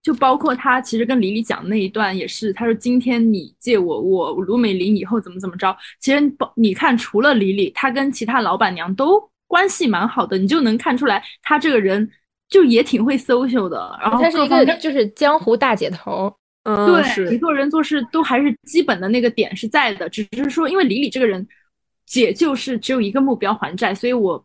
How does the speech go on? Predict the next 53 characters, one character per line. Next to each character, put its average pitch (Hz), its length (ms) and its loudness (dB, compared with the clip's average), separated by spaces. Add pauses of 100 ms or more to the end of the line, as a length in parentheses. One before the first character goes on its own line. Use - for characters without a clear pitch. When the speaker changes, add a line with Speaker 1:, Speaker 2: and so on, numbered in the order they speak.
Speaker 1:
不 247 120 -6
跟 254 240 2
你 226 60 2
们 175 300 -8
搞 - 160 -2
这 208 120 0
搞 220 180 -4
那， 190 180 -2
我 214 120 4
也 233 80 4 (260)
不， 262 100 -8 (140)
不 311 180 0
跟 254 280 2
你 214 180 2
搞 - 180 0
什 196 120 -6
么 202 100 -4
姐 220 220 -2
妹 220 180 0
情 202 240 -6
深、 226 240 -4
什 220 60 0
么 196 100 -4
抱 220 240 0
团 185 220 -8
的 185 80 -4
戏 233 220 -4
码， 175 180 -6 (240)
所 226 200 0
以 233 180 -2
就 226 120 -6
是 208 100 -6
拒 247 180 -8
绝 175 180 -2
掉 185 260 -2
他， - 340 -6 (480)
这 311 100 2
也 233 100 2
是 226 140 0
合 190 240 -4
理 208 180 -2
的， - 300 -14
对。 - 260 -6
但 339 140 2
是 349 140 2 (200)
从 233 440 -2
这 415 200 0
个 208 160 0
方 330 220 2
面 330 140 -2
去 285 100 -4
看 302 240 0
嘛， 170 160 0